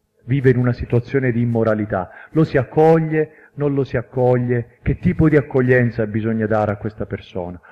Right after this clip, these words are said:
Un ammalato, un ammalato, come si accoglie?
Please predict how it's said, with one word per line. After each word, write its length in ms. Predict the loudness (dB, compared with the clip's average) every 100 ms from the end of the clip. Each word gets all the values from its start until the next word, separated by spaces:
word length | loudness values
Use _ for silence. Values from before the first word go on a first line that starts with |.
| -6
Un 160 | 0 2
ammalato, 720 | 2 4 4 4 0 -4 -12 _ _ _ _ _ _ _ _ _ _ _ _ _ _ _ _ _ _ _ _ _ _ _ _ -8
un 140 | -4
ammalato, 560 | -2 -2 0 0 -2 -2
come 240 | -2 -2
si 160 | -2 -6
accoglie? 600 | -4 -4 -4 -8 -18